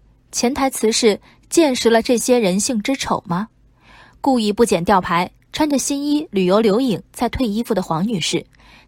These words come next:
的确以糟糕的方式利用了规则。可是平台运营之初，早该对形形色色的顾客构成有充分预期。难道平台管理靠的是人间正气压倒邪念？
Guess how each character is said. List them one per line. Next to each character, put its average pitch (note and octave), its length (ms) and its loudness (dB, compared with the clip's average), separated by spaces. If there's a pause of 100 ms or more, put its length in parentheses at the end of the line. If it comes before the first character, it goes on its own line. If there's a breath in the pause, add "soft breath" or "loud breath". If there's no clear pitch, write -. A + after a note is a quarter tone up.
的 A3+ 160 -2
确 B3+ 240 0
以 F#3+ 180 -6
糟 C4 220 0
糕 D4+ 120 -2
的 A3+ 120 -2
方 F#3+ 180 -2
式 F#3+ 300 -4
利 C4 100 -2
用 G3+ 140 0
了 D#3+ 80 -6
规 B3+ 220 -2
则。 - 280 -4 (560 soft breath)
可 F#3+ 180 2
是 G3 340 0
平 A#3 180 -4
台 B3 160 -2
运 B3 120 0
营 F#3+ 160 0
之 B3 140 -2
初， C4+ 320 -2 (340 soft breath)
早 G#3 220 4
该 C#4 220 0
对 C#4 160 2
形 A#3+ 180 -2
形 B3 160 -4
色 A#3+ 140 0
色 B3 100 -2
的 G3+ 100 0
顾 C4+ 140 -4
客 B3 160 -2
构 C4+ 180 0
成 F#3+ 440 -2
有 E3+ 160 0
充 C4 200 -8
分 C4+ 160 -4
预 A3 160 -2
期。 B3 320 -6 (680 soft breath)
难 G#3 200 2
道 A3 200 4
平 A3 200 -4
台 A#3 160 0
管 G3+ 220 0
理 G3+ 160 -2 (380 soft breath)
靠 C#4 160 0
的 A3+ 100 0
是 A3 320 0
人 G3 200 0
间 D4 200 0
正 D4 180 0
气 G3 300 -2 (140)
压 B3 160 -2
倒 D#3+ 160 -8
邪 D#3 180 -6
念？ G#3 280 -2